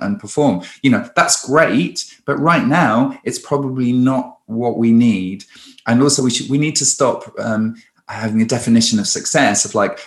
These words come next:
let's have, you know, a hundred thousand people driving in their cars all across the country to go to somewhere, and that's what becomes a success.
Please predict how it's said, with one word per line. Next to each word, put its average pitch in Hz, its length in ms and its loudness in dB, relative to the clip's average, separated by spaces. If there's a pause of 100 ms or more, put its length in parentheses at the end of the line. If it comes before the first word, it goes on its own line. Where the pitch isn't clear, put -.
let's 127 300 2
have, 110 500 0 (220)
you 113 80 2
know, 98 280 2 (220)
a - 40 -14
hundred 113 280 2
thousand 113 320 0
people 113 240 2
driving 110 400 4
in 98 80 2
their 101 140 2
cars 104 460 2
all 110 220 4
across 101 280 0
the - 40 -8
country 113 360 2
to 107 100 0
go 113 160 4
to 113 100 -2
somewhere, 92 540 -2
and 90 180 -2
that's 110 320 -2
what - 220 -4
becomes 98 320 -6
a 87 60 -10
success. - 720 -8